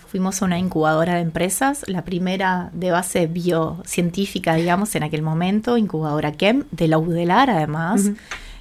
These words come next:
Speaker 1: Y allí f-, recibimos como los primeros soportes en cuanto a cómo armar un plan de negocios, un plan de comercialización, tomar las primeras decisiones duras. En realidad, nuestro primer proyecto era para fabricar medios de cultivo,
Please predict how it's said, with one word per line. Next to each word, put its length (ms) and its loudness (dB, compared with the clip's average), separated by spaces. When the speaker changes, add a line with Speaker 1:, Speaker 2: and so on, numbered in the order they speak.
Speaker 1:
Y 380 6
allí 340 0
f-, 180 -6
recibimos 600 0
como 180 0
los 120 0
primeros 400 0
soportes 600 0
en 120 -2
cuanto 280 -2
a 60 -4
cómo 180 2
armar 280 0
un 120 -2
plan 220 0
de 80 -2
negocios, 600 -2
un 180 -4
plan 200 -2
de 80 -2
comercialización, 1000 -2
tomar 280 4
las 120 0
primeras 340 2
decisiones 500 0
duras. 460 2
En 80 -20
realidad, 240 4
nuestro 260 0
primer 380 2
proyecto 840 -2
era 300 4
para 420 4
fabricar 540 0
medios 500 2
de 140 -2
cultivo, 800 2